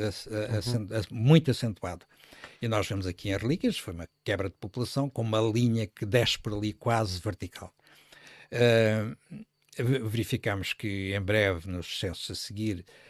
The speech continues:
Speaker 1: verificamos que se, que Relíquias passa a ter menos população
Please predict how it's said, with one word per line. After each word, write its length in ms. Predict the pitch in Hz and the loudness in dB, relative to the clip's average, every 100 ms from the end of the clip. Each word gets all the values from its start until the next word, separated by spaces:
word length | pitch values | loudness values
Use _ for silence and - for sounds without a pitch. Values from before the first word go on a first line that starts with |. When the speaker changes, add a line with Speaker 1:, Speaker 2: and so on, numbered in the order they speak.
| - | -14
Speaker 1:
verificamos 540 | 113 101 117 113 95 | -10 -6 -4 -4 -6
que 180 | - - | -8 -10
se, 380 | - - - 95 - | -8 -8 -10 -12 -12
que 120 | 104 | -12
Relíquias 460 | 92 101 104 - - | -6 -4 -4 -2 -2
passa 320 | 143 135 117 | 0 0 -2
a 40 | |
ter 220 | - 107 | -2 -2
menos 340 | 110 175 170 - | 0 0 0 -4
população 680 | - 127 123 - 127 107 | -8 -8 -8 -8 -10 -12